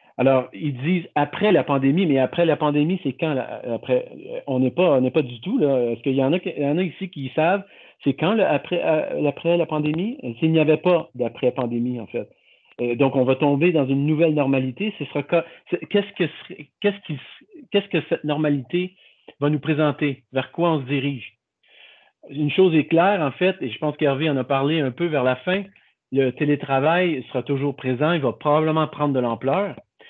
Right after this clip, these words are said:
Alors, si le télétravail prend de l'ampleur, ben, l'importance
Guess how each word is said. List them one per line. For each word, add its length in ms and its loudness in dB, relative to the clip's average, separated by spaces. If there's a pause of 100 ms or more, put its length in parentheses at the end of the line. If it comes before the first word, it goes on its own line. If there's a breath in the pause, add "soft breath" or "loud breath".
(240 loud breath)
Alors, 340 2 (180)
si 120 -2
le 140 2 (160)
télétravail 480 0
prend 180 -4
de 60 -2
l'ampleur, 500 0
ben, 340 -2
l'importance 840 -2